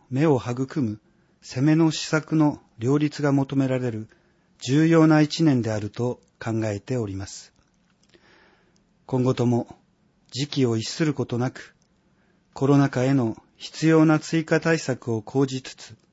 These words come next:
新たな観光交流拠点整備を含めた都市再生整備計画事業の推進など、本庁が持つ可能性、潜在力を引き出す施策を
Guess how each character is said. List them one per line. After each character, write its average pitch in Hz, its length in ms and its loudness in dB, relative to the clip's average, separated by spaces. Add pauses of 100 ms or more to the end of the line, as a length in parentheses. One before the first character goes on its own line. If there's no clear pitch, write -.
(840)
新 139 220 4
た 135 160 -2
な 117 260 -2 (220)
観 143 220 0
光 147 300 2
交 143 260 2
流 139 340 -2
拠 - 120 -10
点 160 220 4
整 160 240 -2
備 113 160 -2
を 110 60 -2
含 - 260 -2
め 139 60 0
た 104 240 -12 (500)
都 - 120 -8
市 - 100 -6
再 143 220 2
生 147 180 2
整 143 200 0
備 135 160 -2
計 151 240 0
画 156 120 -2 (100)
事 156 140 -6
業 131 220 0
の 110 160 -4
推 147 280 -4
進 147 360 0
な 143 100 -2
ど、 107 160 -12 (1000)
本 143 200 4
庁 123 220 0
が 120 100 0
持 131 120 0
つ 110 320 -12 (220)
可 - 160 -6
能 131 200 2
性、 110 360 -8 (380)
潜 151 300 0
在 165 220 4
力 127 280 0
を 117 80 -4
引 - 80 -14
き 139 120 -6
出 147 100 -2
す 120 180 -10
施 - 160 -12
策 113 320 -8
を 110 120 -12